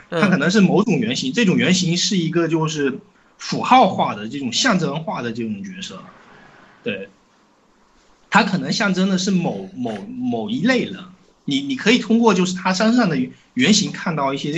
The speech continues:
Speaker 2: 一些东西。对。
Speaker 1: 那你能对上号，觉得像这一部电影里的金刚狼，它是哪一类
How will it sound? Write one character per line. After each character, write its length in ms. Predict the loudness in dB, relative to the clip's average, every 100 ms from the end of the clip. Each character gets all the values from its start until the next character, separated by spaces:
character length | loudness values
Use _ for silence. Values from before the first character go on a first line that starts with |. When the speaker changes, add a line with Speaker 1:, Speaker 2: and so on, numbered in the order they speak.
| -4
Speaker 2:
一 60 | -4
些 100 | -2
东 240 | 2 4
西。 160 | 2 -2 _ _ _ _ _ -20 _ _ _ -6
对。 260 | -4 -6 -12 _ _ _ _ _ _ _ _ _ _ _ -4
Speaker 1:
那 180 | -2
你 220 | -2 -4 -4
能 240 | -6 -6
对 280 | -4 -2 -2
上 280 | 0 -2 0
号， 260 | -4 -4
觉 220 | -6 -8
得 340 | -6 -6 -8 -12 _
像 260 | -10 -10 -10 -8
这 140 | -4
一 260 | -4 -4 -10
部 280 | -10 -12 -6
电 240 | -6 -6
影 120 | -8
里 120 | -12
的 120 | -12 -14
金 220 | -12 -6
刚 180 | -4 -4
狼， 220 | -4 -6
它 180 | -6 -6
是 160 | -6
哪 120 | -10
一 180 | -12 -14
类 400 | -10 -10 -10 -16